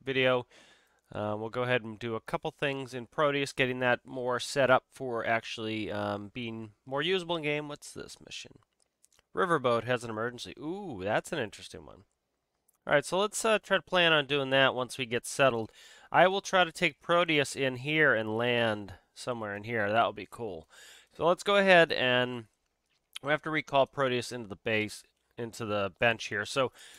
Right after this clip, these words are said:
I did find out I can launch Proteus out of this hangar. So, uh, last video went in and just, um,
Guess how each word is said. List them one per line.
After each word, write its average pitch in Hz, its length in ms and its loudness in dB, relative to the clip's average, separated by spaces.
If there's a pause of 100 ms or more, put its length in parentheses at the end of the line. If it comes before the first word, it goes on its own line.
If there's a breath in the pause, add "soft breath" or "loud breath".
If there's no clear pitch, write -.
(320 loud breath)
I 143 240 10
did 185 300 2
find 190 240 6
out 175 160 10
I 151 80 6
can 156 260 -2
launch 160 380 2
Proteus 165 520 2
out 139 220 4
of 127 80 -2
this 120 220 -2
hangar. 147 420 -2 (1080 soft breath)
So, 110 440 -2
uh, 110 140 4
last 127 240 6
video 120 200 -2
went 117 160 0
in 117 140 2
and 113 160 -4
just, 107 360 -6
um, 98 560 -2